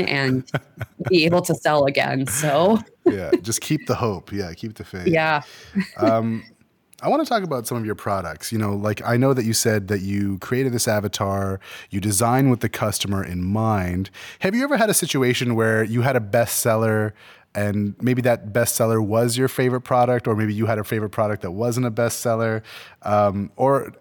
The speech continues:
Speaker 2: is it usually that sometimes they're the same? Like, usually when you really like something, the audience really likes something too.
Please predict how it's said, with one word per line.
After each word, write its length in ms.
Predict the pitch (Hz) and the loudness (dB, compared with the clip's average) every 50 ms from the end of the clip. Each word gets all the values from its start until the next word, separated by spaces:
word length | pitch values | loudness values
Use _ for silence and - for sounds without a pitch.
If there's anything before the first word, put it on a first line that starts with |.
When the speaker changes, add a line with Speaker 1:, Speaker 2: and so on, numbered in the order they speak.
| - - - | -20 -10 -6
Speaker 2:
is 140 | - 143 131 143 | -4 -2 -2 -2
it 80 | 143 | 0
usually 300 | 135 151 165 143 143 143 | 2 2 2 2 2 2
that 180 | 131 131 127 120 | 4 2 2 2
sometimes 380 | - 131 120 131 120 113 98 | 2 0 2 2 0 0 0
they're 100 | 110 110 | 0 -2
the 120 | 101 104 104 | 0 -2 -2
same? 440 | - - 127 123 117 101 90 87 87 | 0 0 2 2 2 2 0 -2 -6
Like, 140 | 92 85 | -4 -2
usually 240 | 113 127 117 104 117 | 0 0 2 2 2
when 160 | 107 107 101 | 2 2 2
you 120 | 110 131 147 | 2 4 4
really 220 | 131 127 120 117 | 4 4 4 4
like 180 | 107 107 104 98 | 2 2 0 0
something, 460 | - 117 101 95 - 101 98 98 90 | 0 -2 -2 -2 -2 -4 -4 -4 -4
the 120 | 95 104 | -2 -2
audience 360 | 104 98 92 90 87 80 - - | -2 -2 -2 -4 -6 -8 -10 -12
really 140 | 76 73 | -14 -14
likes 200 | - - - - | -14 -14 -14 -14
something 280 | - - - - - - | -14 -14 -14 -16 -18 -16
too. 180 | - 98 87 | -16 -16 -16